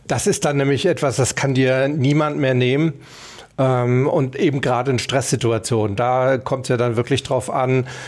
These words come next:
dass man's möglichst eben auch aus dem Unbewussten abrufen kann und nicht aufs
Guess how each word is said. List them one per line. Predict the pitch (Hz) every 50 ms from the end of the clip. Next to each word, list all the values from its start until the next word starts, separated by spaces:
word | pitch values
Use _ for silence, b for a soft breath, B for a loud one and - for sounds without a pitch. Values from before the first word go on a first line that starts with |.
| B -
dass | - 131 - -
man's | 139 131 127 107 113
möglichst | 120 123 127 135 143 147 156 151 151 - 151 143 131 - -
eben | 165 160 139 143 143
auch | 131 139 135 151
aus | 147 127
dem | 113 131 143
Unbewussten | - - 180 170 165 143 127 104 123 127 123 - - 156
abrufen | 131 127 - - 127 110 95 - 131 113
kann | - 123 120 117 117 117
und | 117 117
nicht | 123 123 -
aufs | 151 131 110 - - - - -